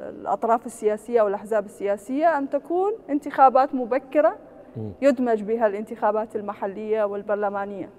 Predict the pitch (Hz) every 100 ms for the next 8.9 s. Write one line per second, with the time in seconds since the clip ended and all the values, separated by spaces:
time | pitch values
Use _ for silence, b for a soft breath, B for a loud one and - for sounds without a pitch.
0 | B B B B - - - 285 285 254
1 | 254 247 - 277 - 185 - - - B
2 | B B - - 202 185 - 196 185 214
3 | - 208 220 247 240 240 254 285 262 240
4 | 262 262 277 262 247 269 202 - - -
5 | - - 208 196 190 185 214 277 285 269
6 | 262 262 254 240 214 240 262 269 262 -
7 | 262 - 262 214 247 226 226 233 254 247
8 | 247 240 254 240 - - 247 269 262